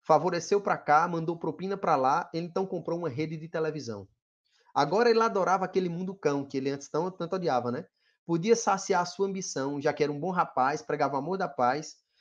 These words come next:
a paz de ter o amor na mira do canhão." Então ele foi eleito deputado, abriu contas no exterior,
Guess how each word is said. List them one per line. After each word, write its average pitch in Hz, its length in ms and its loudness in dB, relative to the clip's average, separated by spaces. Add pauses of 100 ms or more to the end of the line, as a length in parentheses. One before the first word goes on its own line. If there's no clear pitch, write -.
(100)
a 143 80 0
paz 165 220 2
de 165 100 -6
ter 151 160 -4
o 156 80 2
amor 147 280 0
na 151 100 0
mira 147 200 -2
do 139 100 -8
canhão." 107 420 -8 (580)
Então 196 200 4
ele 208 100 4
foi 214 200 6
eleito 214 320 6
deputado, 143 760 2 (120)
abriu 147 320 0
contas 202 320 -2
no 190 60 -8
exterior, 165 640 -2